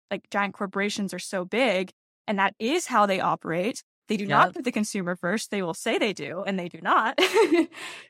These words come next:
Speaker 1: And I think your brand is a perfect example of actually putting the consumer first. And when you do that,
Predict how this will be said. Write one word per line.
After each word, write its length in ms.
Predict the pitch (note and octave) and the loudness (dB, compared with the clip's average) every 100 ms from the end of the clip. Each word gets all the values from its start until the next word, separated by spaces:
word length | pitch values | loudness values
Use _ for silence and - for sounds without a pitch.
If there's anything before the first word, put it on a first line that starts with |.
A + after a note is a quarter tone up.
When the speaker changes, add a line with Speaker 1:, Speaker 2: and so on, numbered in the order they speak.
| - | -6
Speaker 1:
And 380 | A3+ G#3 G3+ G3 - | 2 4 2 0 0
I 100 | A3 | 0
think 220 | A#3+ B3+ | 2 0
your 120 | G#3+ | 0
brand 280 | F#3+ G3+ G3 | 0 0 0
is 60 | F#3 | -2
a 60 | |
perfect 440 | E3 - B3+ C#4 - | -6 0 0 0 -4
example 440 | G#3+ G3 G3 F#3 | -6 -2 -2 -2
of 100 | E3+ - _ _ _ - | -6 -8 _ _ _ 2
actually 500 | G3+ G#3+ - D4 D4+ | 4 4 -2 -4 -4
putting 260 | E4 D4+ | -2 -2
the 80 | D4+ | -2
consumer 420 | D4+ D4 D4+ C#4+ C#4 | -2 -4 -2 -2 -2
first. 440 | C#4+ C#4+ D4 - - _ _ | 0 0 -2 -10 -18 _ _
And 140 | A#3 G#3 | -2 0
when 100 | G#3+ | 0
you 180 | G#3 - | -2 -6
do 300 | - G#3 A3 | -8 -4 -4
that, 580 | F3+ D#3+ F3 B3 - | -2 0 2 2 0